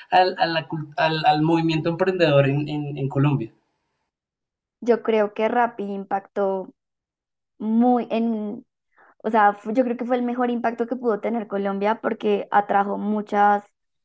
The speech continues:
Speaker 2: mucha vista y muchas personas a que realmente vieran que, que habían posibilidades en Colombia, que había realmente muchas cosas por hacer y que había el talento que lo podía desarrollar.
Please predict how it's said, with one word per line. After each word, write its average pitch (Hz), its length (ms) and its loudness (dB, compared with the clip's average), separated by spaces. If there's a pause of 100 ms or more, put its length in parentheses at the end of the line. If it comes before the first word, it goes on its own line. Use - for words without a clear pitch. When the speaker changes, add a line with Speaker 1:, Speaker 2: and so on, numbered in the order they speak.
(380)
Speaker 2:
mucha 220 300 2
vista 240 640 -2
y 233 140 -4
muchas 208 380 -4
personas 208 680 -4
a 208 180 -2
que 220 140 -4
realmente 196 920 -4 (360)
vieran 214 480 0
que, 220 400 -6
que 226 120 -4
habían 220 400 0
posibilidades 208 800 -2
en 196 120 -10
Colombia, 190 540 -8 (420)
que 220 120 4
había 233 400 0
realmente 208 1040 -6
muchas 220 440 -6
cosas 214 360 -4
por 226 180 -2
hacer 226 360 -2
y 214 100 -10
que 208 120 -2
había 202 220 -2
el 196 120 -8
talento 208 520 -4
que 214 100 -6
lo 214 140 -8
podía 208 320 -4
desarrollar. 190 600 -10